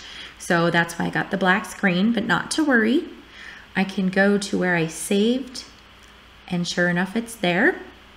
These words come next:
And now I need to crop it. You can open this with Photoshop if you know Photoshop or Paint. But I need to crop it so the extra stuff on the sides is not showing.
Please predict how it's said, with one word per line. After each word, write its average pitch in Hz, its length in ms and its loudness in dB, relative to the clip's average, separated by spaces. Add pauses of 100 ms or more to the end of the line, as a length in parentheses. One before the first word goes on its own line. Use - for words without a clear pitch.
(1040)
And 226 80 4
now 277 140 6
I 370 80 2
need 370 140 2
to 262 80 2
crop - 460 0
it. - 420 -8
You 226 120 -2
can 254 260 -2
open 247 440 2
this 220 480 0
with 170 360 -4
Photoshop 226 640 2
if 220 160 -4
you 214 60 4
know 214 140 2
Photoshop 208 880 -2
or 170 300 0
Paint. 220 840 0 (1200)
But 240 100 2
I 254 80 2
need 302 200 -2
to 220 120 -4
crop 320 320 2
it - 160 0
so 202 340 2
the 196 260 0
extra 208 400 -2
stuff 185 400 -2
on 175 140 2
the 165 80 -2
sides 165 540 -2
is 160 180 -6
not 156 240 -4
showing. 156 540 -4